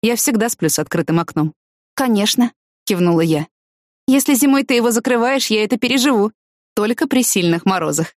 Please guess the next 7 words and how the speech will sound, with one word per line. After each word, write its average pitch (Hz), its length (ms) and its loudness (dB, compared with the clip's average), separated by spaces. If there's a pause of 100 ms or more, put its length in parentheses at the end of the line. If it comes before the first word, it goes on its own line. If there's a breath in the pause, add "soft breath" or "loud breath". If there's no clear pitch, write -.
(240)
с - 160 -2
улыбкой, 233 520 2
как 190 160 -4
будто 180 280 0
извиняясь, 180 560 2
объяснил 170 480 2
он. 147 220 0